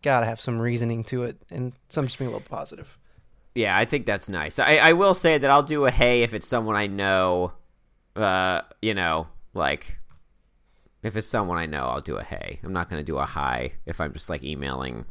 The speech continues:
Speaker 2: my mom,
Speaker 1: That's interesting,
Speaker 2: you
Speaker 1: 'cause when
Speaker 2: know?
Speaker 1: you email me, it says, "What's up, bitch?"
Speaker 2: <laughs> So this guy sends me this email. He goes, "Hey there. I noticed Young Person's Radio is gaining traction."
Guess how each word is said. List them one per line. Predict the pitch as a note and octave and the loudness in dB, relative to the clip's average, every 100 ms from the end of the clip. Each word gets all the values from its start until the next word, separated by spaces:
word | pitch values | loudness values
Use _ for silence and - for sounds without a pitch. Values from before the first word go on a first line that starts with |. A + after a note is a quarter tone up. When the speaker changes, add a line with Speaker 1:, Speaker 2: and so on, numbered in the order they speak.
| - - - _ _ _ - | -12 -14 -20 _ _ _ -14
Speaker 2:
my | D#2+ A#1 | -6 -6
mom, | A#1+ G1+ G1+ G1+ | -4 -4 -4 -6
Speaker 1:
That's | F#3 | -2
interesting, | G3 F#3+ - C#3+ | -2 -4 -6 -4
Speaker 2:
you | |
Speaker 1:
'cause | C#3 | -4
when | C#3 | -4
Speaker 2:
know? | D#3 | -4
Speaker 1:
you | D3+ | -4
email | C#3+ C3+ C3 | -6 -6 -4
me, | C3+ C3 | -4 -4
it | - | -4
says, | B2 - - | -6 -6 -6
"What's | B2+ G#3+ | -2 0
up, | C3+ | -2
bitch?" | - E4+ - - - _ _ _ - | -6 -8 -10 -12 -16 _ _ _ 0
Speaker 2:
<laughs> | - C3+ - C3 - - - B2 - - - _ - - _ - - - - - _ - - _ _ _ _ - _ _ - - _ _ _ _ _ - - - - - - - | 2 2 0 -8 -10 -12 -10 -12 -14 -20 -20 _ -20 -20 _ -20 -20 -20 -20 -20 _ -20 -20 _ _ _ _ -20 _ _ -20 -20 _ _ _ _ _ -20 -14 -12 -10 -12 -14 -4
So | D3+ | 0
this | C#3+ C#3+ | 0 4
guy | D#3+ D#3 | 6 6
sends | D#3 D3 B2+ | 6 0 2
me | C3+ | 2
this | B2 G#2+ | 2 0
email. | G#2+ G2+ D#2+ | -2 2 0
He | E2+ G#2 | 2 0
goes, | G#2+ | -2
"Hey | - E3 D#3 | 2 2 2
there. | G#2+ F2 D2 E2+ - - - - - | 2 2 0 -2 -6 -10 -16 -20 0
I | - D3 | 6 6
noticed | C#3 F3 A3+ F#3 - | 6 6 6 4 2
Young | B2 C#3 D#3+ C#3 | 2 2 4 6
Person's | D3 D3 B2+ A#2 | 6 6 0 0
Radio | B2 C3 B2+ A#2 G#2 | 0 2 2 2 2
is | G#2 G2 | 0 -2
gaining | G2 A2+ B2 C3 A#2 | 0 2 2 0 -4
traction." | - G#2+ G#2+ - C3 G#2 B2 D3 | 4 8 8 6 6 6 6 2